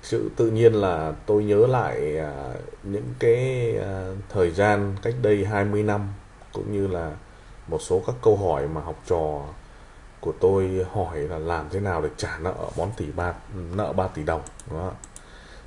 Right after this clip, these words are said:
Thì cái, à, tip của cái bài này là làm thế nào để trả nợ ba tỷ đồng. Thì chúng ta cũng, à, xem xét như là một cái, à, cách để mà chúng ta tham khảo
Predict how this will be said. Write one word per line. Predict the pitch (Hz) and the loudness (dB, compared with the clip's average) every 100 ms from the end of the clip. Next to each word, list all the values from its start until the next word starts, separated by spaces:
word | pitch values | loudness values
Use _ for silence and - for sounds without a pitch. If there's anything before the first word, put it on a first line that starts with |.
| - | -12
Thì | - - | -10 2
cái, | 104 113 | 4 4
à, | 135 139 127 117 - | 4 4 2 0 -2
tip | - 160 - | 0 0 -2
của | - 80 | 0 0
cái | 104 | 2
bài | 107 90 | 2 0
này | 87 82 80 | 2 0 0
là | 80 80 78 - - - - | 0 -2 -4 -10 -18 -18 -4
làm | 92 85 | -2 0
thế | 82 | 0
nào | 104 98 85 | 0 0 0
để | 76 | 0
trả | - 73 | -2 -4
nợ | 82 69 | -2 -2
ba | 98 104 | 0 -2
tỷ | - 73 | -2 -2
đồng. | 82 78 80 - - - - | 0 0 -4 -14 -18 -16 -10
Thì | 80 78 - | -8 -8 -8
chúng | 95 | -4
ta | 104 95 | 0 0
cũng, | - - - 110 | 0 -4 -6 -4
à, | 113 107 107 - - - - - - - - - - - - - - | -4 -6 -10 -16 -20 -20 -20 -20 -20 -20 -20 -20 -20 -20 -20 -20 -16
xem | - 120 110 | 2 4 4
xét | - 151 156 - - - - | 4 2 2 -6 -20 -20 -10
như | 104 98 98 | -4 -2 -2
là | 87 82 | -2 -6
một | 80 73 - - | -4 -6 -6 -8
cái, | 80 90 107 | -6 -4 -4
à, | 107 101 98 - - - - - - - - - - - - - - - - | -6 -6 -10 -14 -20 -20 -20 -20 -20 -20 -20 -20 -20 -20 -20 -20 -20 -20 -4
cách | - 170 - | 2 2 0
để | 82 | -4
mà | 76 76 | -4 -6
chúng | - 87 | -8 -8
ta | 98 95 | -6 -6
tham | - 95 | -4 -4
khảo | - 90 - | -4 -8 -8